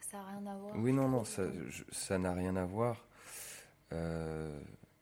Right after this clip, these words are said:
Speaker 2: les deux, euh, c'est, c'est magique, ça, ça, enfin, ça fait rêver quand ça marche.
Speaker 1: Mhm.
Speaker 2: Euh, mais évidemment, ça a rien à voir. Je peux me faire chier devant des films,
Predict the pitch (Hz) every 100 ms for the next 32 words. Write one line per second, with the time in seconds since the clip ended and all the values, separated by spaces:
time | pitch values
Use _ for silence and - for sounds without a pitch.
0 | _ _ _ - 85 82 80 101 113 104
1 | 80 73 - - - _ _ _ - -
2 | 76 - - - - - 71 71 73 92
3 | 98 - - - - - 71 67 - 73
4 | 80 76 80 107 104 71 - 76 98 -
5 | - - - - 214 214 208 - - _
6 | _ - 76 73 73 71 73 73 73 73
7 | 73 69 78 78 78 87 95 - 76 73
8 | 73 76 80 98 101 - 73 76 - 67
9 | - - 85 90 80 73 76 76 76 -
10 | 95 98 104